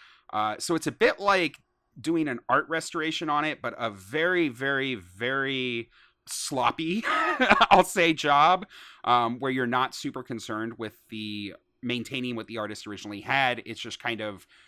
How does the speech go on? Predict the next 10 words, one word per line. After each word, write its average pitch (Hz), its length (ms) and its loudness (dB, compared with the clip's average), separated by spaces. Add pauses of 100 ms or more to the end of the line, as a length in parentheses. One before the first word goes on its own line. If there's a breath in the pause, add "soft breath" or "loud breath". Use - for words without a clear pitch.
(120)
trying 117 400 -4
to 98 560 -10 (180)
upscale 110 480 -6
and 101 100 -10
sharpen 98 800 -6
and, 95 420 -14
you 101 120 -14
know, 92 100 -10
create 98 280 -10
a, 92 100 -14